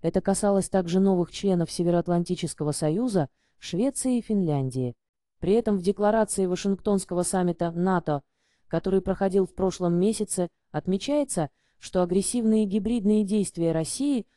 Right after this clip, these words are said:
могут вынудить Североатлантический союз применить статью пять. Она говорит о том, что нападение на одного из членов нато будет рассматриваться как нападение на всех членов нато,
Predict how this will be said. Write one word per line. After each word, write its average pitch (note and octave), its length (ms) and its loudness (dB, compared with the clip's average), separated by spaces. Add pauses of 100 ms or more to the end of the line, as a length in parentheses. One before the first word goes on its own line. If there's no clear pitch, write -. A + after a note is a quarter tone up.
(160)
могут G#3+ 340 0
вынудить A#3 420 0
Североатлантический G3+ 1000 0
союз F3+ 500 -2 (240)
применить F3+ 420 2
статью G#3 360 -2
пять. F3+ 340 -6 (440)
Она F3+ 220 2
говорит F#3 380 4
о E3+ 60 2
том, E3+ 180 0
что E3+ 180 -2
нападение D#3+ 680 0 (280)
на F3 160 4
одного G3+ 340 4
из G3+ 120 2
членов G#3 540 0
нато F3+ 380 2
будет E3+ 340 0
рассматриваться D#3+ 840 -2 (300)
как F3+ 180 0
нападение F3 580 2
на D#3+ 120 0
всех - 260 -4
членов D#3 480 -2
нато, F3+ 420 0